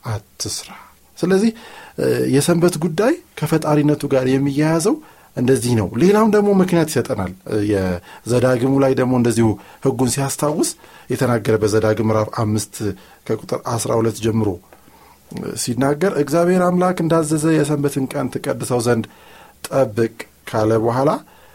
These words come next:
እ፣ ቁጥር አስራ አምስት ላይ "አንተም በግብጽ ባሪያ እንደነበርክ አስብ፣ እግዚአብሔር አምላክህ በጸናች እጅና በተዘረጋ ክንድ ከዚያ አወጣ።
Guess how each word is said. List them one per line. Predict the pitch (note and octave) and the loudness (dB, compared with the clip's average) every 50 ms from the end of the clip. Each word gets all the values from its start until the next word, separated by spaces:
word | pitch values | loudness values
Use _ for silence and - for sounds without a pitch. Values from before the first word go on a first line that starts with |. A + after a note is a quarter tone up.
| - - - - - - | -20 -20 -20 -20 -16 -10
እ፣ | - - - C3 C#3 | -8 -6 -6 -6 -6
ቁጥር | - - - E3 D#3+ | -8 -8 -4 -2 0
አስራ | D3+ C#3+ - - C#3+ | 0 0 0 0 0
አምስት | C3 B2+ A#2 G#2+ - - | 0 0 0 -2 -2 -4
ላይ | G#2+ G2 F#2 F#2 - - - | -4 -2 -2 -4 -8 -6 -2
"አንተም | C#3+ D#3+ E3+ F3 D#3 - F#3+ G#3 G3+ | 0 0 2 0 0 0 0 2 2
በግብጽ | F#3+ F3+ F#3 F#3 F#3 F#3 F#3 F#3 D#3+ | 2 2 2 2 2 0 0 -2 0
ባሪያ | D#3 D#3+ E3 E3 E3 D#3+ | 0 0 2 2 0 0
እንደነበርክ | D3+ D3+ D#3 D3 D3 D3 C3+ C3 D3 C#3 C#3 - C3 | 0 0 2 2 2 0 0 0 -2 -2 0 -2 -2
አስብ፣ | B2 B2 - - - - G#2+ G2 F#2+ F#2+ _ _ _ _ _ - _ _ _ _ - | -2 -2 -2 -4 -4 -2 -4 -4 -4 -6 _ _ _ _ _ -20 _ _ _ _ -10
እግዚአብሔር | - F#2+ F#2+ A2 A2 A2+ A#2 A#2+ | -8 -4 0 2 2 4 4 2
አምላክህ | B2 B2 B2 B2+ C3 C3 C3 - D#3 | 2 2 2 2 2 0 0 -2 -2
በጸናች | - C3 C3 - - D#3 C#3 C3+ C3+ C3+ C3+ B2+ - - | 0 0 -2 -2 -2 -4 -2 0 0 0 0 -2 -4 -6
እጅና | C#3+ A#2+ A2 A2+ A#2+ A2 A2+ A#2+ A#2 | -6 -6 -2 -2 -2 0 0 0 0
በተዘረጋ | A2+ A2+ - A2+ A2 A2+ A2 A2+ G#2 G2+ G#2 A2 G#2 G2+ G2+ | 0 -2 -2 0 0 2 2 2 0 0 0 -2 -2 -2 -4
ክንድ | - - A2 F#2 F#2 F2+ - _ _ - _ _ _ - | -4 -4 -2 -2 -4 -8 -10 _ _ -20 _ _ _ -8
ከዚያ | - G#2 G2+ F2+ F#2 G2 G2 F#2 - | -4 -4 -4 -4 -2 -4 -2 -2 -2
አወጣ። | - F#2 F2+ F2+ - - | -4 -6 -8 -10 -10 -12